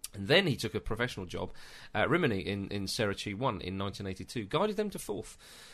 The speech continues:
Uh, and then he took over as, uh, a youth academy boss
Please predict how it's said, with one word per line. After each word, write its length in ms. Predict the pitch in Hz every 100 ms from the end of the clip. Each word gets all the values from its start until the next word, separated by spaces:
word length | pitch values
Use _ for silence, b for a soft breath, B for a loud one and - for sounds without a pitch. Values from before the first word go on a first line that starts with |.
| B
Uh, 60 | 113
and 380 | 113 110 95
then 80 | 113
he 40 | 113
took 220 | 120 123
over 320 | 113 107 107
as, 320 | 104 95 -
uh, 240 | 104 98 87
a 40 |
youth 280 | 95 123 135
academy 400 | - 107 92 90
boss 320 | 87 95 -